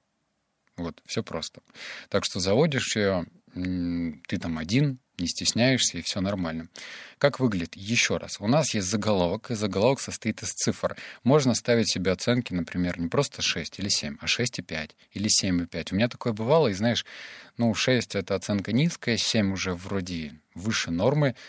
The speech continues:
и в то же время не дотягивает, поэтому ставь себе шесть и пять, это нормально. Второе. Ниже идет вывод.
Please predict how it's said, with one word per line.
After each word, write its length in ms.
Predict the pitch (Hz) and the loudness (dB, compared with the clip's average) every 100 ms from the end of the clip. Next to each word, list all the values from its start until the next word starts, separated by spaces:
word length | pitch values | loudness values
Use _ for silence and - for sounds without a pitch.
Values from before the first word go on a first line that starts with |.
| - - - | -20 -20 -12
и 60 | |
в 80 | - | -4
то 100 | - | -2
же 120 | 117 | 0
время 260 | 107 110 98 | 2 4 4
не 100 | 95 | 2
дотягивает, 640 | 95 92 104 80 80 - | 0 -2 -4 -4 -10 -6
поэтому 340 | - 98 - 92 | -2 -2 -4 -8
ставь 280 | - 117 | -4 -4
себе 200 | - 82 | -4 -6
шесть 320 | 85 87 - - | -6 -6 -6 -6
и 40 | |
пять, 260 | - 78 - | -4 -4 -4
это 160 | 76 | -8
нормально. 380 | 92 107 98 76 - - - - - - - | -4 0 0 -2 -10 -16 -14 -14 -16 -20 -20
Второе. 540 | - 139 147 95 82 - | 0 4 6 4 2 0
Ниже 280 | 135 175 139 | 4 4 4
идет 260 | 117 113 | 2 2
вывод. 340 | 123 113 87 | 2 4 2